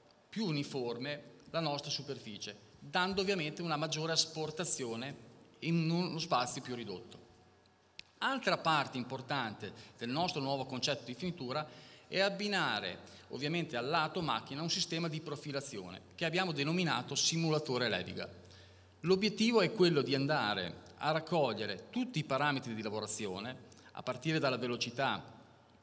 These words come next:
dal numero di, ovviamente, di teste, dal diametro delle teste, dal tipo di utensili, per cercare di creare una informazione preliminare che possa sicuramente aiutarci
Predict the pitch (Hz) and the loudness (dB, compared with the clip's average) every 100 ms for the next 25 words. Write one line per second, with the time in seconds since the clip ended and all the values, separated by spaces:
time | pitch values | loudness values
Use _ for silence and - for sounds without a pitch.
0 | - - 104 120 147 160 143 127 131 - | -14 -8 -4 0 2 2 0 -2 -8 -10
1 | - 123 123 139 135 123 123 135 110 - | -8 -4 0 0 -2 -4 2 2 2 -2
2 | 90 - - - 123 123 156 160 135 127 | -8 -12 -16 -2 -2 2 0 0 0 -2
3 | 135 131 143 113 - 104 180 147 147 156 | -2 0 0 0 -2 -2 -2 -2 -2 -2
4 | 113 107 147 - - - - 220 220 220 | -2 -2 -4 -8 -16 -20 -2 2 4 4
5 | 214 220 196 139 127 113 151 143 156 165 | 2 4 6 6 4 0 -2 -2 -2 2
6 | 175 135 123 120 117 120 156 147 190 180 | 4 4 2 -2 -2 -2 -2 0 2 2
7 | - 123 127 165 139 123 139 170 175 214 | 2 0 0 2 2 2 0 -2 0 2
8 | 185 - 147 123 180 170 175 175 175 135 | 4 2 0 0 -2 -2 0 2 2 0
9 | 120 139 180 135 113 107 - | -2 -4 -2 2 2 2 -4